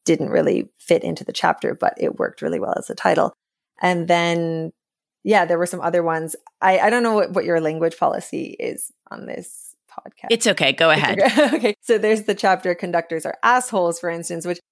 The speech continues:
Speaker 1: I don't know if I was gonna use the word assholes, but my editor was like, "You know, we should just go for it because that's what you,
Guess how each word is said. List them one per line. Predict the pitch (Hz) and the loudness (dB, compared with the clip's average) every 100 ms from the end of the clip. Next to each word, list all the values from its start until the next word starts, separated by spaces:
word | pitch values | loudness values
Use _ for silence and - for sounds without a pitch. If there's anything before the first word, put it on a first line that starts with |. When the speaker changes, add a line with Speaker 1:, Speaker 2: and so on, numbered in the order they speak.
| _ - | _ -2
Speaker 1:
I | - | 0
don't | 277 262 | 2 2
know | 240 220 | 2 4
if | |
I | 196 196 | 4 2
was | 196 | 0
gonna | 196 185 | -4 -2
use | 180 175 | -2 -2
the | 180 | -2
word | 180 - | 0 0
assholes, | 165 - 180 170 | 0 0 -2 -2
but | 190 | -4
my | 202 | 0
editor | 254 277 277 | 2 2 0
was | 262 262 | -4 -6
like, | 262 | -6
"You | 311 | -6
know, | 320 | -6
we | 339 | -6
should | 349 359 | -6 -4
just | - - | -4 -2
go | - 214 | -2 -2
for | - - | -2 -4
it | 139 - | -4 -8
because | - 208 | -6 -6
that's | - - | -6 -10
what | - | -4
you, | 285 | 0